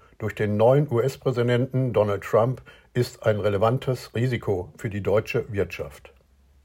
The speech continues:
Weitere Risiken bestehen darin, dass die Autoproduzenten ihre Produktion verstärkt verringern müssen.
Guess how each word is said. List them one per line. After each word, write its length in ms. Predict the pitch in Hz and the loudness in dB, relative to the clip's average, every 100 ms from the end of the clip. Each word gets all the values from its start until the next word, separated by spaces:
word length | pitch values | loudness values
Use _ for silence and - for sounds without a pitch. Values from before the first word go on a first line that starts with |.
| _ _ _ _ _ - _ _ _ _ - | _ _ _ _ _ -20 _ _ _ _ 6
Weitere 460 | 120 202 143 104 | 8 8 4 0
Risiken 540 | 101 101 95 101 127 135 | -2 -4 -6 -4 0 0
bestehen 360 | 113 - 110 | -2 -2 0
darin, 460 | 104 104 113 139 160 | 6 6 6 4 0
dass 240 | 117 - | 0 -2
die 160 | - 104 | -6 0
Autoproduzenten 800 | 127 147 147 143 127 - 123 123 | 2 2 -2 -2 -4 -2 -2 0
ihre 220 | 123 117 | -2 -2
Produktion 500 | 107 117 117 - 110 | -4 -6 -8 -6 -6
verstärkt 760 | 104 101 - - - 123 90 - | -2 -4 -2 -4 6 6 6 -2
verringern 480 | - 90 98 98 107 | -4 -2 -2 -4 -4
müssen. 360 | 110 - 180 | -4 -4 -6